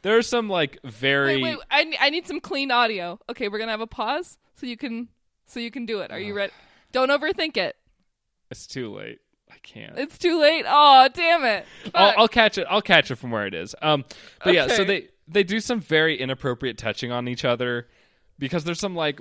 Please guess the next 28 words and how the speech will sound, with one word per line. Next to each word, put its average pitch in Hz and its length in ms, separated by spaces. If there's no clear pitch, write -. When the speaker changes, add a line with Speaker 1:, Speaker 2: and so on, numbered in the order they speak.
Speaker 1:
really 135 280
close - 800
bits. 143 540
Um, 143 260
Speaker 2:
Yeah. 214 420
Speaker 1:
the 185 100
oth-, 294 380
the 196 80
Speaker 2:
Uh, 214 40
Speaker 1:
other 233 100
thing 349 140
Speaker 2:
I 466 40
Speaker 1:
that's 440 220
Speaker 2:
mean, - 120
it's, 427 240
it's, - 220
is 294 200
it 392 140
inappropriate? 302 800
They 254 120
are 262 200
both 277 220
consulting 254 500
a, 208 80
uh, 202 280
like, 220 220
consenting 240 460
adults. 220 460